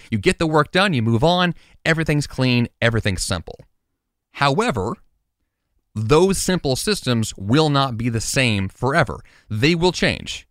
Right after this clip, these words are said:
Just like I made the switch from Evernote to something else, I will in the future leave DevonThink for something else.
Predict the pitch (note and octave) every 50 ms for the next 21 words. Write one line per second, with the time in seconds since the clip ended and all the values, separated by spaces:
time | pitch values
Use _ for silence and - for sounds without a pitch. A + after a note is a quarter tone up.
0 | - G2 G2+ D3 E3 - - E3+ - D3+ C#3+ C#3+ C#3+ D3 C#3+ C#3+ - - G3+ G3+
1 | D3+ A2+ - - - - - C#3 C#3+ C3+ C#3+ D#3+ E3+ C3+ A#2 G2+ G2 F#2+ F2+ -
2 | - - C#3 C#3+ D3 - - D3 E3 E3+ G3 F#3+ G#3+ G3+ A#2 G2+ B2+ D#3+ - -
3 | - - _ _ _ _ - - A#2 C#3 D#3 B2+ B2+ D#3+ F3 E3+ D3+ B2+ - -
4 | F#3 G#3 F3 - A2+ A#2 A#2+ - - G2+ G2+ A#2+ D3 E3 F3+ C#3 A2 - D#3 F3
5 | E3+ C#3 A2+ G2 - A2 A2 A2 - - - - F3+ D3+ B2+ B2 B2 - - -
6 | C3 A#2 - A#2+ G#2 G2+ F#2+ D2 - - - - -